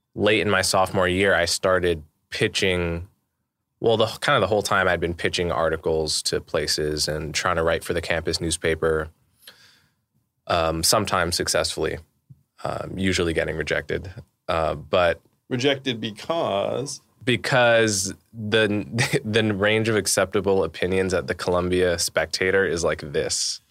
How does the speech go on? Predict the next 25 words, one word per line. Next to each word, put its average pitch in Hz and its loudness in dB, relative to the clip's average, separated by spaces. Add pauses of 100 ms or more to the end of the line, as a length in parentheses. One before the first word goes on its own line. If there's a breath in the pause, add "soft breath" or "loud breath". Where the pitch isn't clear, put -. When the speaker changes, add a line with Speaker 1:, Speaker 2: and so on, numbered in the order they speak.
(320)
Speaker 2:
So 151 2
Speaker 1:
It's 147 0
Speaker 2:
y- 139 4
Speaker 1:
like 113 0
most 139 2
New 113 2
York 120 4
Times 101 2
op-eds 98 2
would 95 0
be 92 0
too 95 0
right-wing 85 0
for 85 -4
the 85 -2
Columbia 80 -2
Spectator. - -6 (240)
Speaker 2:
Because 147 0
you 151 4
had 139 0
divergent 120 0 (120)
views. 107 -6
Okay. 110 -2
Speaker 1:
Yes. 92 2
Speaker 2:
Continue. - -4